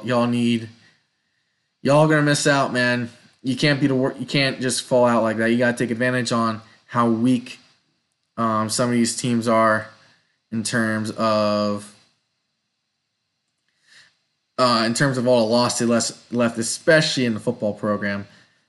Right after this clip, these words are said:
The, the football, you guys need to take advantage. It's gonna be Cincinnati, and Tulane is still there.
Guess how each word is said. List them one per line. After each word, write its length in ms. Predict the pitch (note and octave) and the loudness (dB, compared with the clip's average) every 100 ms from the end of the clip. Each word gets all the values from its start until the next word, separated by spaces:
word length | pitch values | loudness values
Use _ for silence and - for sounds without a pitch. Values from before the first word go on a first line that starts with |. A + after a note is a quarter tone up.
| - | -4
The, 320 | B2 B2 A#2 | 2 4 4
the 80 | A#2 | 2
football, 680 | C#3 D3+ C#3+ C3+ C3 - - - | 0 0 4 4 4 -4 -20 -8
you 100 | B2+ | 0
guys 240 | C3 A#2 | 2 2
need 160 | B2 B2+ | 0 -2
to 80 | A2+ | 0
take 160 | B2 | 0
advantage. 760 | A2 A#2 A2+ G#2+ G#2 - - - _ - | -2 -2 -2 -2 -4 -4 -6 -8 _ -10
It's 180 | G#2+ | -2
gonna 100 | D#3 | 4
be 60 | F3 | 4
Cincinnati, 680 | E3+ F3+ F3 F3 D3 G#2 - _ _ _ _ | 4 0 2 2 2 -2 -10 _ _ _ _
and 160 | A#2+ G#2+ - _ | -12 -12 -14 _
Tulane 420 | - D#3 E3+ E3+ | 0 2 4 4
is 100 | D3+ | 4
still 240 | - D#3+ C3+ | 2 0 2
there. 320 | A#2+ G2+ | 2 0